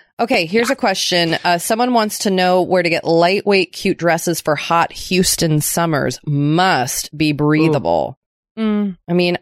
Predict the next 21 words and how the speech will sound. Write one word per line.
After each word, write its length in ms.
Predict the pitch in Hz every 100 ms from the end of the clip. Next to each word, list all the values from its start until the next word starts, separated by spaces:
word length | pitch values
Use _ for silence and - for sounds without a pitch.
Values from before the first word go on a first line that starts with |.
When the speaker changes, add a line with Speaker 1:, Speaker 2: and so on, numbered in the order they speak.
| -
Speaker 1:
I 140 | 185
have 180 | 214 226
a 60 | 185
dress 320 | 180 170 -
that 140 | 165
I 100 | 151
like, 440 | 143 143 135 120 -
and 120 | 143
it's 180 | 135 -
real, 400 | 151 156 156 151
a 100 | 156
real 300 | 147 156 147
cliche 560 | - 156 139 - 135 131
to 100 | 123
say 320 | - 127 120 113
it, 100 | - _ _ _ _ _ _
but 120 | 131
I'm 160 | 127 127
gonna 260 | 131 123 117
say 300 | - 90 113
it. 180 | 117